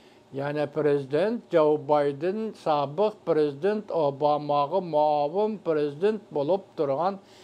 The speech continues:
сәккиз ел ичендә Бейҗиңгә канча кытым багалыгын без санап бирәмәйбез, ватандаş. Шу вакытлардан башлап та мен дәвамлык мондак дип келдем дә.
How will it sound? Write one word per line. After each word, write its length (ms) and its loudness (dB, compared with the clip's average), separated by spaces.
сәккиз 800 2
ел 180 6
ичендә 460 0
Бейҗиңгә 640 6
канча 340 2
кытым 380 0
багалыгын 800 2
без 160 -6
санап 320 0
бирәмәйбез, 640 4
ватандаş. 560 2
Шу 300 2
вакытлардан 840 8
башлап 560 4
та 100 4
мен 420 0
дәвамлык 560 4
мондак 540 2
дип 400 4
келдем 500 6
дә. 200 0